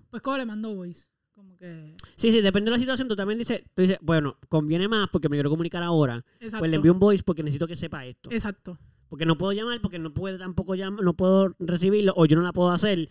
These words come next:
Speaker 2: So, déjame enviarlo rápido porque necesito que sepa esto.
Speaker 1: Exacto.
Speaker 2: Ok. Pues yo, yo, mano, como digo, yo siempre prefiero los voice. Yo siempre voy a enviar voice,
Speaker 1: Más, yo creo que,
Speaker 2: siempre.
Speaker 1: yo creo que si tú ves hasta nuestro chat,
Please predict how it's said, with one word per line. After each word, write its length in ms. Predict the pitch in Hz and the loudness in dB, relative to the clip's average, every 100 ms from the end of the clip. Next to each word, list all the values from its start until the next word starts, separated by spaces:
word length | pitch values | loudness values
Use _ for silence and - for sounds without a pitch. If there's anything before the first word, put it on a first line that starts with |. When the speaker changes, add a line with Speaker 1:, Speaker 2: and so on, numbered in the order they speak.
| _ | _
Speaker 2:
So, 180 | - 165 | 2 2
déjame 220 | 151 165 196 | 4 0 -4
enviarlo 300 | 202 208 196 | -2 0 2
rápido 500 | 196 233 196 175 156 | 0 0 2 2 2
porque 140 | 147 | -8
necesito 280 | 143 151 196 | -10 -6 -6
que 120 | 175 | -6
sepa 440 | - 190 170 143 113 | -6 -4 -4 -6 -12
esto. 300 | - 120 107 | -18 -20 -16
Speaker 1:
Exacto. 340 | 196 180 - _ _ _ | -14 -14 -18 _ _ _
Speaker 2:
Ok. 200 | 202 208 143 131 _ _ _ _ | -20 -16 -14 -16 _ _ _ _
Pues 180 | 190 175 | -6 2
yo, 340 | 190 247 269 - _ _ _ _ _ _ _ _ - _ | 6 6 4 -4 _ _ _ _ _ _ _ _ -20 _
yo, 220 | 156 185 196 | 0 4 4
mano, 200 | 190 165 | 2 0
como 200 | 160 165 | 2 6
digo, 160 | 165 | 8
yo 100 | 147 | 6
siempre 200 | 156 180 175 | 6 2 2
prefiero 260 | 170 170 | 2 2
los 100 | 151 | 2
voice. 400 | 127 143 127 - | 2 2 0 0
Yo 60 | 143 | -2
siempre 240 | 175 175 180 | 0 0 2
voy 120 | 185 | 2
a 60 | |
enviar 300 | 190 185 185 | 2 0 0
voice, 340 | 170 175 175 - | 2 4 4 0
Speaker 1:
Más, 180 | - 185 | -4 0
yo 140 | 190 | 2
creo 0 | |
que, 180 | 196 180 | 0 0
Speaker 2:
siempre. 280 | 151 143 - | -4 -6 -6
Speaker 1:
yo 100 | 262 | -10
creo 140 | 320 | -12
que 100 | 359 | -14
si 100 | 339 | -14
tú 120 | 294 | -10
ves 120 | 302 311 | -8 -8
hasta 220 | 294 294 | -6 -6
nuestro 320 | 294 277 247 | -6 -8 -10
chat, 320 | - 254 196 | -8 -10 -12